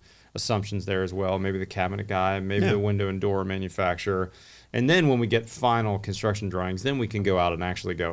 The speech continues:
Speaker 1: "Okay, now we've got a mechanical design. Give us a price, Mister Contractor,
Speaker 2: Right,
Speaker 1: on
Speaker 2: exactly.
Speaker 1: this system that's been designed for this house that shows the tonnage, the, uh, amount of dehumidifiers, you know, all this kind of stuff," so that then we can go back to the client and go, "Okay,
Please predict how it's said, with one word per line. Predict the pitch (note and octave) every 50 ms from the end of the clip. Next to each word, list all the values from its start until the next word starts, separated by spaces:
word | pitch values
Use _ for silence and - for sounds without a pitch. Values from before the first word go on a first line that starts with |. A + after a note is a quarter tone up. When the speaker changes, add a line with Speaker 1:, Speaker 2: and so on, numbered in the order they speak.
| - B2
Speaker 1:
"Okay, | A#2+ G2+ A#2+ G#2+
now | F#2 G2 G#2 A2
we've | G#2+ G#2 G2+ G2+
got | - G2+ F#2+ F#2 F2
a | E2+ E2 - - - - - - -
mechanical | - G2+ - C3 C3+ B2+ A2+ - G2+ F#2+
design. | F#2+ F#2 E2 F#2+ F2+ F2 E2+ E2+ E2+ F2 E2+ - - - - _ _ _ _ _
Give | - B2+ A#2 G2+
us | G2+ G#2
a | G2+ F#2+
price, | - G#2 F#2+ F2+ F2+ F2 - -
Mister | G2 F#2+ - -
Contractor, | F#2+ - G2+ F#2+ G2 G2 - G2+ G2 A2+ B2 A#2
Speaker 2:
Right, | G#2+ G#2 G#2
Speaker 1:
on | G#2+ G2+ F#2+ F#2+ A2+
Speaker 2:
exactly. | - - B2+ A#2+ A2 G#2 - -
Speaker 1:
this | G2+ G2
system | - - A#2+ A2 - - - F#2+ F2+
that's | F2+ F2 -
been | - - F2
designed | F2 E2+ F2 F#2 E2+ E2+ E2+ E2+ E2+ E2+ F2 -
for | - - G2+ F2+ E2+
this | D#2 F#2 F2+ -
house | - F2 F2 E2 D#2+ D#2+ - -
that | - F#2+ F#2
shows | - - G#2+ G2+ F#2 F#2 F#2
the | G#2+ A2+
tonnage, | G#2+ - - C3+ B2+ A#2 A2+ A2 G#2 G2+ - - - - - - - - - - - _
the, | - G2 G#2 G2 F#2 F#2 F#2 F#2 G2 -
uh, | G#2+ G#2+ F#2+ G2 G#2 A2
amount | - A2 G2+ G2 F2 F2
of | E2
dehumidifiers, | F2 F#2 D#2+ E2 F#2 F#2+ A#2 C3+ C3+ G#2+ B2+ B2 A#2 A#2 A2+ A2 G#2+ G#2+ G#2 G2+ G2 G2+
you | G2+ F#2+
know, | F#2
all | F2+ - A2 A2+ A2+ A2
this | G2 F#2+ -
kind | - - F#2 F2
of | E2
stuff," | - - G2+ F2+ F2 -
so | - A2
that | G2+ G2+ F#2+
then | A#2+ B2+ B2
we | A#2 G#2+
can | G2 G2+
go | G2 F#2+
back | F#2+ F#2 F2+
to | F#2+
the | F#2 F#2+
client | - G#2 G2 F#2+ F#2 F2+ F2+
and | F#2+ G2+ A#2
go, | A#2
"Okay, | G#2+ - A2 G2 F#2 F2